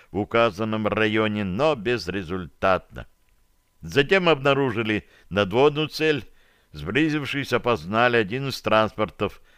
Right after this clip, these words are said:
красотку Майами. На судне были видны повреждения и следы пожара. Запросили, что случилось. Получили ответ. Это было что-то вроде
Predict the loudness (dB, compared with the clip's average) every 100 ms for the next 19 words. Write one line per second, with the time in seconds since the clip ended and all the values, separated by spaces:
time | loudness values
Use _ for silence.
0 | _ -2 -2 -2 -2 -2 -2 -6 -4 -2
1 | -2 2 2 2 -2 -10 _ _ _ _
2 | _ -6 -2 0 0 -2 0 0 -2 -2
3 | -4 -4 -2 -4 -4 -6 -4 -2 -2 -6
4 | -8 -10 _ -14 -8 -6 -6 -4 -4 -2
5 | 2 2 2 -4 _ _ _ -8 -4 -2
6 | -4 -4 -6 -6 -6 -6 -6 -8 -10 -8
7 | -6 -8 -12 -20 _ _ -4 -2 0 0
8 | 0 0 0 -2 -4 -14 _ _ _ _
9 | _ _ _ -4 -2 2 0 2 2 2
10 | 0 -2 0 0 2 0 0 -2